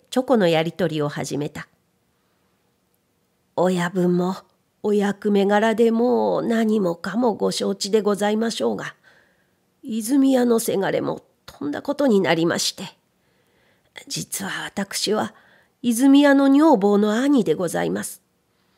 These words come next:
今度のことにつきまして、死んだ者は今更致し方もございませんが、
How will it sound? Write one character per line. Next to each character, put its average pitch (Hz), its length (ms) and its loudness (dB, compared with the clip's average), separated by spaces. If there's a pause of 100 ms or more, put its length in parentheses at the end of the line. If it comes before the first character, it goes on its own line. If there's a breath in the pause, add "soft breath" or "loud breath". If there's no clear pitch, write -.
(800)
今 247 320 -2
度 170 140 4
の 160 120 0
こ 185 140 -4
と 208 120 0
に 185 160 2
つ - 140 -10
き 208 140 -4
ま 214 120 0
し - 140 -4
て、 - 240 -12 (600 soft breath)
死 - 340 -2
ん 196 120 2
だ 208 160 2
者 214 320 2
は 190 440 -4
今 180 260 -2
更 143 320 -8
致 202 300 -6
し - 100 -6
方 196 300 -2
も 214 120 2
ご 208 140 0
ざ 214 160 -2
い 220 60 2
ま 220 160 0
せ 240 160 0
ん 208 100 0
が、 160 240 -8